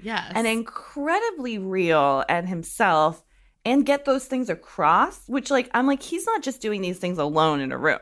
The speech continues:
Speaker 2: He's doing them with a full T V crew.
Speaker 1: That's a challenge. Like, a lot of people, for obvious reasons, like, I think I would have a really hard time with that. And he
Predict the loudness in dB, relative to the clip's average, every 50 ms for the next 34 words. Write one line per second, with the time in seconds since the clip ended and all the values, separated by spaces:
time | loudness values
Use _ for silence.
0 | -6 -8 -6 -6 -4 -2 -2 0 0 0 0 0 0 -2 -2 -4 0 4 6 6
1 | 8 6 6 2 0 -6 -20 -20 _ _ -8 -6 -2 2 2 2 2 2 0 -2
2 | -2 -4 -6 -2 0 0 2 2 2 2 0 0 -2 -8 _ -6 -4 -4 -4 -2
3 | -6 -10 -8 -8 -8 -6 -6 -6 -6 -6 -6 -6 -6 -8 -8 -6 -8 -6 -6 -6
4 | -4 -2 -2 -2 -2 -6 -12 -12 -12 -12 -12 -8 -8 -6 -6 -6 -8 -10 -12 _
5 | _ _ -12 -10 -10 -10 -8 -8 -10 -8 -8 -10 -10 -10 -10 -10 -10 -10 -10 -8
6 | -8 -8 -8 -6 -6 -6 -4 -4 -6 -6 -6 -8 -6 -2 -2 -2 -2 -4 -4 -6
7 | -4 -4 -4 -6 -6 -8 -10 -10 -10 -10 -10 -10 -12 -12 -12 -16 -14 -14 -14 -12
8 | -12 -12 -12 -14 -12 -8 -6 -6 -6 -4 -8 -10 -10 -8 -10 -8 -8 -8 -12 -12
9 | -12 -12 -12 -10 -10 -12 -12 -12